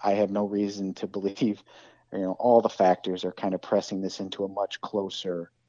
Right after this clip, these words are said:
uh, game than what S and P Plus thinks. S and P Plus says twelve point seven.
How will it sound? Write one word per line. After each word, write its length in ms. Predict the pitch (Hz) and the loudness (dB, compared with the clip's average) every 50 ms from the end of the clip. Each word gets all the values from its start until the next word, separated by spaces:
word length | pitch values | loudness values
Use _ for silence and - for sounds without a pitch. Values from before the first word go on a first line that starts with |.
| _ _ _ _ _ _ - | _ _ _ _ _ _ -6
uh, 160 | 107 95 92 | -4 -4 -4
game 420 | 90 - 92 92 92 92 90 87 - | -4 -6 -10 -8 -6 -6 -6 -6 -4
than 200 | 92 90 90 87 | -4 -4 -4 -2
what 240 | 87 90 87 80 - | -2 -2 -2 -2 -2
S 200 | - 92 87 - | -4 -4 -4 -4
and 100 | 92 90 | -8 -8
P 140 | - 95 90 | -8 -8 -10
Plus 320 | - - - 85 82 - - | -10 -6 -6 -6 -6 -6 -10
thinks. 280 | - 85 87 87 - | -12 -12 -12 -8 -6
S 160 | 120 117 - | -6 -6 -6
and 80 | - 101 | -8 -10
P 120 | 107 98 | -10 -10
Plus 260 | - - - 101 95 - | -10 -4 -4 -4 -4 -4
says 180 | - 98 92 | -6 -8 -8
twelve 320 | - - - 107 101 - - | -8 -6 -2 -2 -2 -2 -2
point 220 | - 104 98 92 | -6 -6 -6 -6
seven. 440 | - - - 92 90 90 90 90 87 | -6 -4 -2 0 0 0 -2 -8 -10